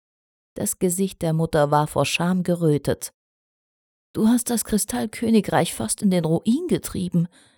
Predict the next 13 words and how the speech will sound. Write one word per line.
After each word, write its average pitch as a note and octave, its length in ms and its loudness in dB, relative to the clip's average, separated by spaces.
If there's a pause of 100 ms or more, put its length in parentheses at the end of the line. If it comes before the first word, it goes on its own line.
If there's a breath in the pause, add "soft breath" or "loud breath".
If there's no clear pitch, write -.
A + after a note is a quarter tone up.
(160 soft breath)
Kein C#4 240 4
Pony C#4+ 340 0
wusste - 240 -4
genau, G#3 400 2
wie G#3+ 100 4
man F#3 160 4
den E3 140 0
Zauber A3+ 400 0
wieder E3+ 240 4
aufheben E3 480 -2
kann. D3 360 -4 (680)
Ich E4 340 -12
weiß A#3+ 880 -6